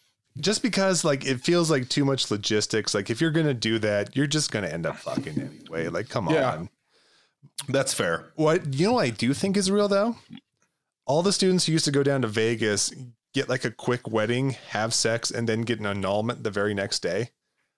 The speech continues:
Speaker 1: I one hundred percent
Speaker 2: Oh.
Speaker 1: believe that was real.
Speaker 2: Uh-huh. I also know that, um,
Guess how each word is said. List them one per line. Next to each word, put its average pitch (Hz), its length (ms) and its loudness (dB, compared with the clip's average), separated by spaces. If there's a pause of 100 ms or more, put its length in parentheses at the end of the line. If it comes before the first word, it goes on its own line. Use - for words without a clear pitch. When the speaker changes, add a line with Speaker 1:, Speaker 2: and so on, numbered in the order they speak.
(360)
Speaker 1:
I 156 140 0
one 151 200 2
hundred 139 240 0
percent 123 340 0
Speaker 2:
Oh. 120 60 6
Speaker 1:
believe 107 160 2
that 95 140 0
was 92 160 -2
real. 90 300 -4 (640)
Speaker 2:
Uh-huh. 135 320 -2 (400)
I 147 180 2
also 165 680 2 (140)
know 101 680 2 (1300)
that, 107 420 0
um, 85 640 -2